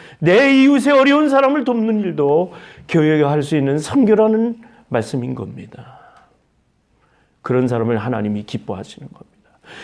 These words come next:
그렇게 재물을 사용하기를 원하는 자들에게 악인의 노고로 만들어진 재물이 선인을 위하여 그것이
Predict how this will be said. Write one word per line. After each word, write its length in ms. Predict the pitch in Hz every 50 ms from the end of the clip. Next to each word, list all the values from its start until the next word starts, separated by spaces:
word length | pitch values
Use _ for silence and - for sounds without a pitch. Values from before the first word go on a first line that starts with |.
| - - -
그렇게 360 | - - 220 240 196 196 254
재물을 440 | 247 - 202 220 220 233 233 240 233
사용하기를 560 | 208 277 285 233 240 240 233 226 226 233 233
원하는 480 | 240 233 226 277 339 339 339 359 359 320
자들에게 800 | 285 320 302 233 240 233 190 156 135 139 135 139 143 147 - - _ _ _ _ _ _ _ _ _ _ _ _ _ _ _ _ _ _ _ _ _
악인의 440 | - - 139 147 143 160 165 160 156
노고로 380 | 160 160 160 156 160 160 170 165
만들어진 640 | 165 160 165 170 170 165 165 165 160 175 185 185
재물이 600 | 170 165 175 180 202 196 190 202 214 214 208 214 - - - -
선인을 680 | - - - 220 226 226 233 240 233 233 240 233 226 214
위하여 420 | 202 196 180 180 180 175 185 185 180
그것이 520 | 214 190 156 170 160 - 170 170 175 175